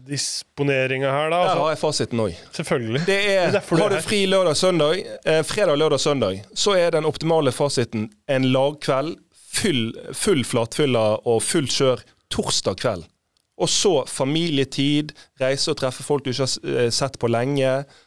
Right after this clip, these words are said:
Speaker 2: ta deg en tur i fjellet, få litt frisk luft, få litt andre omgivelser og inntrykk, ta helt fri, prøve å legge vekk mobilen,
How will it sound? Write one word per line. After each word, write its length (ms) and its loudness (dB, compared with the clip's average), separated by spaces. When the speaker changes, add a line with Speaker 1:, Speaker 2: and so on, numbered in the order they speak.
Speaker 2:
ta 140 0
deg 120 0
en 80 -2
tur 260 2
i 40 0
fjellet, 440 0
få 140 0
litt 160 -2
frisk 380 -2
luft, 180 -2
få 160 0
litt 160 -2
andre 260 0
omgivelser 540 0
og 80 0
inntrykk, 480 -2
ta 140 -2
helt 260 -2
fri, 340 -4
prøve 280 0
å 0 -
legge 180 0
vekk 240 -2
mobilen, 480 -2